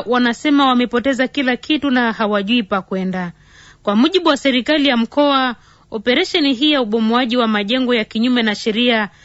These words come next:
inalenga kurejesha maeneo yaliyoporwa na watu binafsi. Plotin ya Mbenga na Fati Chenda walitia saini ripoti hii,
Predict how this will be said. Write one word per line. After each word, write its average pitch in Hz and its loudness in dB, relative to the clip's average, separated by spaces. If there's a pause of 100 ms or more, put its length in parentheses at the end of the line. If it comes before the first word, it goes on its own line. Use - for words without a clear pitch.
(220)
inalenga 214 0
kurejesha 233 -2
maeneo 240 2
yaliyoporwa 233 0
na 208 0
watu 214 0
binafsi. 175 -6 (480)
Plotin 247 2
ya 240 4
Mbenga 240 2
na 220 0
Fati 226 -2
Chenda 240 2 (400)
walitia 220 0
saini 262 2
ripoti 247 -2
hii, 285 2